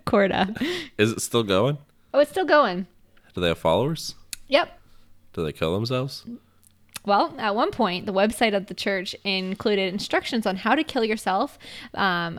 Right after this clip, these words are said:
Speaker 1: with using helium. But it was removed after a fifty-two-year-old woman killed herself, and legal threat was forced, um, forced them to remove it.
Speaker 2: Hmm.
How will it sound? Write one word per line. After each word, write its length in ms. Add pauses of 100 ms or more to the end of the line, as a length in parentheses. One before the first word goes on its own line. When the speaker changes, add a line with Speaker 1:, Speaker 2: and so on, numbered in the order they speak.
Speaker 1:
with 320
using 280
helium. 680 (800)
But 100
it 40
was 180
removed 420
after 220
a 40
fifty-two-year-old 600
woman 220
killed 200
herself, 640
and 100
legal 240
threat 240
was 100
forced, 520 (100)
um, 400
forced 300
them 100
to 100
remove 320
it. 160 (2250)
Speaker 2:
Hmm. 120